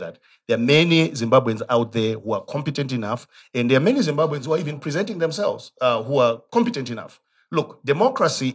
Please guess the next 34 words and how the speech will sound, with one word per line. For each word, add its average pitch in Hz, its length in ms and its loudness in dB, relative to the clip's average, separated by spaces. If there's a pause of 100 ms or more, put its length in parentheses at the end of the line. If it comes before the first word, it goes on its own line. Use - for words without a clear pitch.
(140)
is 120 160 0
about 117 340 0
you 156 100 -4
deciding 117 680 -2 (220)
from 139 180 2
a 131 60 0
plate 185 560 -2
of 143 160 0
choices, - 560 -2 (340)
who 220 120 6 (140)
do 143 40 4 (160)
I 147 40 4
think 135 380 -4
is 113 220 -2
the 98 40 -8 (100)
best - 180 2
person? - 300 -2 (200)
So 139 160 4
we 131 140 6
have 110 220 2
done 151 100 6
our 170 180 8
work. 131 240 4 (240)
We 110 80 -4
have 104 140 -8
presented 123 420 -2
our 131 120 4
manifesto. 117 580 0 (400)
I'm 110 120 -6 (120)
here 165 180 6
talking 147 320 0
about 113 260 0
my 107 160 -6 (160)
ideas. 131 460 4